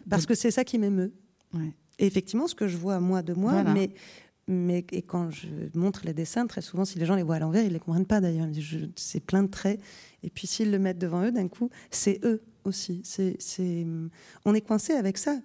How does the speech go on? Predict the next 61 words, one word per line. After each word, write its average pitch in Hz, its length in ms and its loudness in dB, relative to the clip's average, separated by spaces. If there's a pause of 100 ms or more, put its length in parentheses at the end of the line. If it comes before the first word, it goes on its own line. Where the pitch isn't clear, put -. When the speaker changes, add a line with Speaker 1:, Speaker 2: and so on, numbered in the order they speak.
(280)
Speaker 1:
C'est - 160 -8
ça 240 140 0
que 208 80 0
je 180 80 2
vois 175 200 0
bien 170 240 0
plus 233 280 -4
que - 100 -6
des 160 280 -4
images 175 300 -2
que - 120 -4
j'aurais 151 260 -6
de 160 100 -2
moi 180 260 2
ou 180 60 2
de, 160 360 -2
ou 180 80 -8
du 165 120 -6
miroir. 202 400 -2 (420)
Comme 208 220 2
l'étrangeté 170 640 0
qu'on 170 180 -4
s-, - 180 -10 (220)
qu'on 165 100 0
ne 151 80 -2
se - 140 -6
verra 156 200 0
jamais 160 240 -2
marcher, 165 380 -2
qu'on 170 140 -4
connaît 165 220 -2
pas 160 120 -2
notre 160 180 -2
silhouette 190 400 -2
et 175 60 -4
qu'on, 156 300 -6 (420)
et 175 80 -2
qu'on 165 140 -4
se 151 60 -4
voit 165 100 2
pas 170 120 -2
dormir. 208 420 4
Voilà, 202 200 -2
c'est 196 120 -8
les 180 60 0
moments 170 200 0
les 165 100 -2
plus 170 180 -2
intimes. 175 420 -2 (720)
Il 190 80 -4
y 180 40 2
a 175 40 0
quelque 190 300 -4
chose 262 240 -4
qui - 120 -6
me 196 60 0
plaît 254 260 -2
dans 214 120 2
cette - 280 -8
idée 196 200 -2
de 180 640 -2